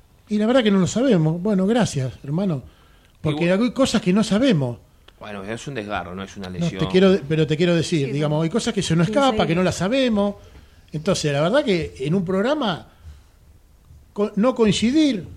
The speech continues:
Speaker 1: y está buenísimo. Está buenísimo. El tema, eh, hay otras cosas más importantes en la vida, no coincidir o no.
Speaker 2: Yo igual voy a decir algo al señor Grindetti. Señor Grindetti, ah,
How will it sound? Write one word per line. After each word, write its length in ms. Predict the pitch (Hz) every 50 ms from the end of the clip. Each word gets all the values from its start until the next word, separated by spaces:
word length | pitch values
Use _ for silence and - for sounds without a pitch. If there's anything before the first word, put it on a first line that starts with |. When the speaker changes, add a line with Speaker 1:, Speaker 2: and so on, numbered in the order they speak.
| - - _ -
Speaker 1:
y 80 | - 214
está 180 | 202 220 277
buenísimo. 680 | 254 208 208 240 302 294 196 - - - 107 107 107 117 _ _ _ - _ _ - - _ _ _ _ _ _ _ -
Está 160 | - - 294
buenísimo. 600 | 254 240 247 277 247 - - - 107 107 - 208 _ _ _ _ _ _ _ _ - _ -
El 120 | - 131
tema, 400 | - 233 262 285 277 247 202 175 160
eh, 920 | 160 139 147 147 143 143 139 139 135 135 120 120 120 113 107 110 - - - _ - _ _ _ _ _ _ _ -
hay 180 | - 139 139 147
otras 220 | 139 - 143 117
cosas 460 | - - 143 113 - - 110 101 92 131
más 200 | 123 117 - -
importantes 520 | 113 110 113 110 110 113 113 110 110 113
en 60 | 110
la 80 | 110 113
vida, 280 | 113 110 107 107 110
no 180 | 113 131 127 107
coincidir 480 | - 117 110 98 101 107 113 110 104 107
o 60 | 107
no. 120 | 107 104 - _ - - - - - - - - - - - - - - - - -
Speaker 2:
Yo 60 | 160
igual 200 | 165 170 170 175
voy 120 | 160 151
a 40 | 135
decir 240 | 131 - - 135 123
algo 280 | 113 110 101 95 92 90 - - - - - - -
al 120 | 104 101
señor 280 | - - 95 104 110 104
Grindetti. 360 | 104 104 101 98 95 90 90 98
Señor 260 | - 123 131 147 147 143
Grindetti, 340 | 135 131 135 143 139 117 - -
ah, 160 | - 131 143